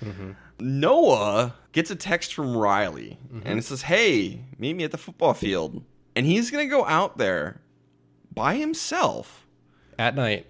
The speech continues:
Speaker 2: at night with
Speaker 1: At
Speaker 2: a ki-,
Speaker 1: night.
Speaker 2: <laughs> at night. And there's a killer on the loose.
Speaker 1: Mm-hmm.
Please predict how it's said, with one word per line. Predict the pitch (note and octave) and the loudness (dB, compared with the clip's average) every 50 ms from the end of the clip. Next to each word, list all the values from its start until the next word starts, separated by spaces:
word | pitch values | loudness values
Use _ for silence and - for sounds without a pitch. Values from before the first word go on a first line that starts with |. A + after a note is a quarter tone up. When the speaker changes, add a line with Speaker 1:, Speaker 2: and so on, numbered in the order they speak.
| _ - _ _ - | _ -20 _ _ -4
Speaker 2:
at | C#3 F3 F4 E4+ | -2 -2 -2 -2
night | F4+ G4+ G4+ - D3 C3+ A#2 G#2+ - - | -2 -2 2 4 4 4 4 2 -2 -6
with | - - G2+ | -8 -6 -6
Speaker 1:
At | F#2 F#2 F#2 | -6 -8 -8
Speaker 2:
a | F2+ | -6
ki-, | F#2+ | -6
Speaker 1:
night. | A#2 - - A#2+ - F3 - - - | -4 -4 -4 -4 -6 -8 -10 -10 -16
Speaker 2:
<laughs> | - | -12
at | - - A2 - - | -10 -10 -10 -10 -10
night. | G#2 G2+ F#2 C#3+ G3+ F3 A2+ D#2+ - - - - - - - _ - | -8 -6 -4 -2 -2 0 -2 -4 -6 -10 -20 -20 -20 -20 -20 _ -4
And | - A#2 | -2 0
there's | D3 A3+ F#4+ B3+ | 0 0 -2 -4
a | A2+ | -8
killer | - - - - - - - - - F#4+ G#4+ G#4+ G4+ D3+ B2 | -12 -16 -20 -18 -16 -16 -10 -4 -4 -2 0 2 4 4 4
on | G#2 G#2 | 2 2
the | F#2+ F2 | -2 -6
loose. | G2 F#2 C2+ - - - - - - C3 | -6 -6 -8 -10 -12 -14 -16 -14 -10 -8
Speaker 1:
Mm-hmm. | B2 A#2 D3 G#3+ C4 | -6 -4 -4 -6 -6